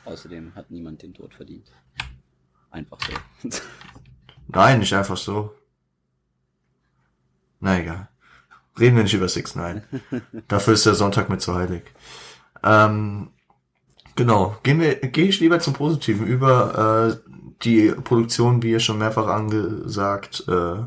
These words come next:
Speaker 2: sehr ausgefallen und interessant. Sehr, äh, die ist wirklich einzigartig, also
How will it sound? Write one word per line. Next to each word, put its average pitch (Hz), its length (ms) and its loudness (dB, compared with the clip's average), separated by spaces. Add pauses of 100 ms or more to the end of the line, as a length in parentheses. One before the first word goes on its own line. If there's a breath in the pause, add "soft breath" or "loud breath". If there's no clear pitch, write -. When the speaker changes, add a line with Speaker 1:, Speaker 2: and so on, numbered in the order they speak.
(120)
Speaker 2:
sehr - 280 2
ausgefallen 120 560 2
und 104 120 -6
interessant. 117 680 -2 (800)
Sehr, 104 520 4
äh, - 160 -2
die 95 220 2
ist 120 140 -2
wirklich 98 240 -4
einzigartig, 85 720 -2
also 92 480 -4